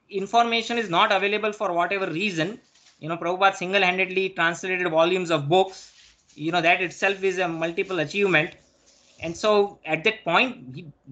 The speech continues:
that reference was not available. So he's presenting a hypothesis.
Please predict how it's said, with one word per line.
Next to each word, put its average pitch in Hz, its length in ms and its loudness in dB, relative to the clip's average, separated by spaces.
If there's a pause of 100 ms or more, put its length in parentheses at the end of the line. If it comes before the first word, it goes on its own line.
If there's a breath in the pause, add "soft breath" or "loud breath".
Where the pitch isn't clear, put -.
(120)
that 151 160 -8
reference 151 360 -2
was 202 220 2
not 208 180 4
available. 180 380 0
So 214 140 -8
he's 226 100 -8
presenting 226 540 0
a 175 40 0
hypothesis. 151 800 -2